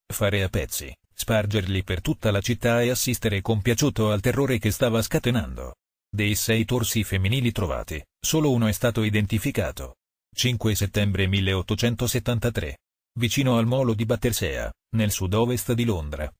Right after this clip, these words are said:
una pattuglia della polizia rimosse la parte sinistra del torso di una donna dal fango sulle rive del fiume Tamigi. Con l'avanzare della giornata, sono state trovate più parti del corpo,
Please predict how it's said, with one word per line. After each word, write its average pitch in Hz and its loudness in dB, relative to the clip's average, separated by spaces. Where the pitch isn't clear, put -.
una 110 2
pattuglia 120 0
della 113 2
polizia 101 0
rimosse 104 0
la 110 2
parte 117 2
sinistra 107 2
del 98 -2
torso 117 2
di 117 2
una 117 2
donna 123 2
dal 107 2
fango 120 2
sulle 104 0
rive 120 2
del 104 0
fiume 117 0
Tamigi. 110 0
Con 110 0
l'avanzare 110 2
della 104 0
giornata, 95 -4
sono 135 2
state 117 2
trovate 117 2
più 123 0
parti 117 2
del 98 2
corpo, 76 -6